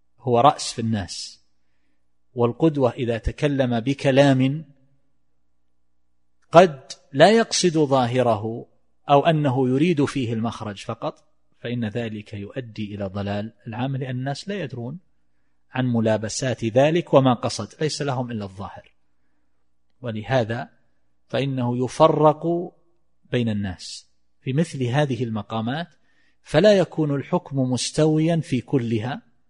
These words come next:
وإنما لكل حالة، لكل حالة لبوس. وقد يكون له رخصة هذا الرجل،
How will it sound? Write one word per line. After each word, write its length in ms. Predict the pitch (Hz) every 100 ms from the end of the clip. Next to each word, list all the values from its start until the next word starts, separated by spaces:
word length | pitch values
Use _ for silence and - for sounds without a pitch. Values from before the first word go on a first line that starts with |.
| _ _ _ _ _ _
وإنما 480 | 135 123 139 123 117
لكل 460 | 110 117 175 131 113
حالة، 720 | - 143 143 139 151 147 151 - _ -
لكل 360 | 127 - 123 110
حالة 320 | - 139 123 127
لبوس. 720 | 113 101 95 - - - _ _ _ _ _ _ _ _ _ _ _ _ _ _ _ _
وقد 280 | 190 226 254
يكون 360 | 240 220 185
له 220 | 156 135 139
رخصة 300 | 143 - 113
هذا 280 | 113 110
الرجل، 480 | 104 107 104 107 98